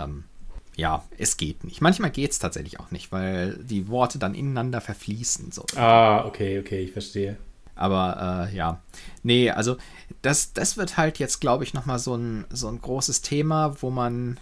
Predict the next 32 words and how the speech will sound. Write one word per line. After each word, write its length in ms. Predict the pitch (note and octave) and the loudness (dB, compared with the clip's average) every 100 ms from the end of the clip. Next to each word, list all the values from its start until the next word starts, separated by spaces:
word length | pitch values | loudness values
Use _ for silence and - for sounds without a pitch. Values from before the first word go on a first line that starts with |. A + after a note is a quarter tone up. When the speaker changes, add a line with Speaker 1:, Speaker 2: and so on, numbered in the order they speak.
| - | -8
Speaker 1:
wo 100 | B2 | -2
man 160 | B2 | 0
auch 140 | E2+ A2+ | 0 0
der 160 | B2+ G#2 | 0 2
Welt 200 | G2+ - | 0 0
beim 160 | G#2+ | -2
Untergehen 420 | B2+ B2 A#2 A2 | -2 -4 -2 -2
zugucken 480 | A2+ - B2 B2+ A#2+ | -2 -6 -4 -4 -4
kann, 280 | - C3 A#2+ | 0 0 0
ohne 340 | B2 A2+ A2+ | -2 -4 -2
dass 200 | A2+ G#2 | -4 -4
es 120 | - A#2 | -4 -6
einen 240 | - G#2 | -4 -4
direkt 300 | A#2+ A#2 - | 0 0 0
betrifft, 480 | - - F3+ F3 - | -6 0 0 0 -2
ne? 180 | - F3 - - - - - - - | -2 -2 -4 -14 -20 -20 -20 -20 -6
Speaker 2:
Meine 200 | - A#2 | 4 6
Genaus, 460 | B2 A#2 F#3 C#4+ - | 8 6 4 2 -4
oder 180 | D3+ A#2 | -2 0
wie? 180 | E3+ G3+ - - - | 0 -4 -6 -18 0
Speaker 1:
Äh, 360 | C#3 B2 B2 B2+ | 4 6 4 2
nee, 420 | C3 D3+ A#3 C4+ | 0 2 2 2
nee, 160 | E3+ G3+ | 2 2
nee, 280 | A3 A3+ F3+ | 0 2 2
äh, 480 | - - C3 C3+ C3 C3 - - | 2 0 0 0 -2 -6 -14 -6
U 100 | D3 | 0
S 140 | C#3 | 0
A, 280 | - F#3+ E3+ | 4 4 4
Wahl, 380 | C#3+ E3 C#3+ G2 - | 4 2 2 -2 -8
Trump. 400 | - F3 B2+ G#2 - - - - - - - | -2 0 0 -4 -12 -20 -20 -20 -20 -20 2
Speaker 2:
Ja. 220 | C3 C#3+ - - - - | 6 6 2 -14 -20 -10
Speaker 1:
Also 340 | - C3 D#3 | 0 4 4